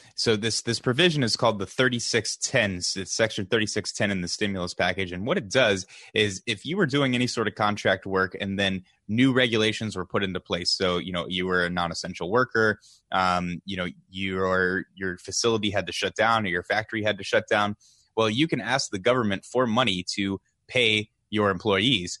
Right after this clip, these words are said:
Uh, and Ellen Lord said that is going to be billions and billions of dollars. And the way she put an emphasis on it made it sound like it's not going to be one or two billion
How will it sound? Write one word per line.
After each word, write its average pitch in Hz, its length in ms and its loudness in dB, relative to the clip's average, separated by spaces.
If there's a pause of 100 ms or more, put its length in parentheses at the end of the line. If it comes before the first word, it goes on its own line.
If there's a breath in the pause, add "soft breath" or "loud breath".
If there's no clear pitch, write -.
(280 loud breath)
Uh, 104 400 2
and 107 200 2
Ellen 120 320 4
Lord 123 240 4
said 101 300 2
that 104 240 2
is 101 160 -4
going 104 240 0
to 98 60 -6
be 95 160 -4
billions 104 640 4
and 92 160 -2
billions 101 320 2
of 92 80 -8
dollars. 101 400 4
And 95 100 -4
the 95 40 -2
way 113 160 4
she 110 160 -6
put 104 180 0
an 98 80 -4
emphasis 107 420 0
on 95 160 4
it 95 140 0
made 95 180 0
it 101 120 -4
sound 98 240 0
like 95 180 -2
it's - 160 -4
not 107 180 2
going 104 200 0
to 95 80 -4
be 92 100 -4
one 98 260 0
or 95 60 2
two 98 300 0
billion 92 400 2